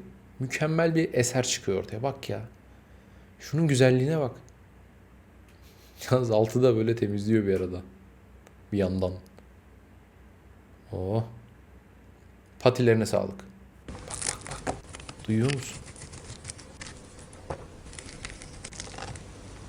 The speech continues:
Haşlanmış değil mi bu? Çiğ mi? Çiğ mi? Çiğ mi?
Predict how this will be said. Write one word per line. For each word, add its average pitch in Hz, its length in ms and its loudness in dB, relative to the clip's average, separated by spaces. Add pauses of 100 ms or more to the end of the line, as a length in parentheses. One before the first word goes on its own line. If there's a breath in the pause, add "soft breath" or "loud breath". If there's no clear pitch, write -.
(720)
Haşlanmış 135 560 2
değil 135 100 0
mi 190 100 -2
bu? 180 240 -4
Çiğ - 160 -2
mi? 190 160 -2 (100)
Çiğ 214 260 0
mi? 135 180 0 (360)
Çiğ 180 280 0
mi? 104 180 0